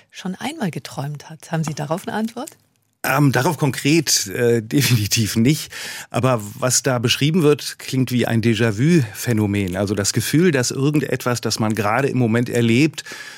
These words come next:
Speaker 2: ähm, schon alt ist und, äh, schon als Erinnerung irgendwo abgelegt ist. Ähm, das ist etwas, was wir interessanterweise nicht selten auch bei Epilepsie-Patienten in Form eines Vorgefühls, einer Aura erleben, also die sogenannte Déjà-vu-Aura,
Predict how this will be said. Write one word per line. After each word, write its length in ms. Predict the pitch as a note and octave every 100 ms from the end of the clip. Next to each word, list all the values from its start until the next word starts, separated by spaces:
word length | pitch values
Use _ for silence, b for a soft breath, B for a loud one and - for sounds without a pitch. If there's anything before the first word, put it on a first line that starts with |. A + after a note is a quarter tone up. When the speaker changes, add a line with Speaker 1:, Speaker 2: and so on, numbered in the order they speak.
| B -
Speaker 2:
ähm, 260 | C3+ B2+ B2
schon 360 | - C3+ C3
alt 440 | - A#2 C3 E3 -
ist 460 | A2+ G2 - - - _ _
und, 240 | A2 G2+ G2+ -
äh, 140 | A#2
schon 240 | G2 B2+ A#2
als 280 | A#2 B2 -
Erinnerung 520 | B2+ C3 B2+ A#2+ A#2+
irgendwo 360 | A#2 A#2 A2+
abgelegt 600 | A#2 - - G#2+ G2+ G#2 -
ist. 300 | - B2 - B B B B -
Ähm, 500 | A#2+ A#2 A#2+ A#2 A2+ - - - C#2+
das 340 | - - B2 -
ist 180 | - -
etwas, 440 | F#3+ E3+ E3 -
was 280 | D3 C#3 -
wir 300 | C#3 C#3 C3
interessanterweise 800 | B2 B2+ C#3 D3 C#3+ B2+ B2+ B2
nicht 220 | B2+ A#2
selten 460 | - B2+ F3 E3 E3
auch 400 | - C3+ C3+ -
bei 260 | C3+ C3
Epilepsie-Patienten 1300 | A#2 A#2 A#2+ A#2 - F3 C3 A#2 - A2 B2+ C#3+ C3
in 240 | - A#2
Form 400 | A2+ C3+ C3 C3+
eines 320 | C#3 B2+ A#2+
Vorgefühls, 800 | - - D#3 C3 - - F2+ F2+ -
einer 340 | - G#2+ G#2
Aura 400 | A#2+ C3+ G#2+ G#2
erleben, 600 | F#2 F#2+ F2+ A2 C3+ D#3
also 220 | - G2
die 100 | G#2
sogenannte 480 | G#2 A2+ A2+ A2 G#2+
Déjà-vu-Aura, 1500 | A2 G#2 A2+ G2 C#3+ F#3+ - _ _ A2+ C3+ D#3+ C#3+ C3+ D3